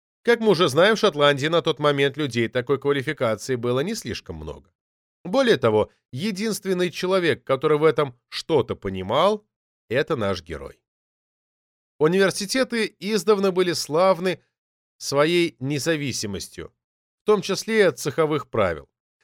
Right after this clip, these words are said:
Джеймс Уатт получил эту работу, а вместе с ней надежный кусок хлеба и доступ к большому количеству всяких механических приспособлений,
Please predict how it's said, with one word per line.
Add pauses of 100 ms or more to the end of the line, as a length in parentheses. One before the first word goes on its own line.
(160)
Джеймс
Уатт
получил
эту
работу,
а
вместе
с
ней
надежный
кусок
хлеба (300)
и
доступ (220)
к
большому
количеству
всяких
механических
приспособлений,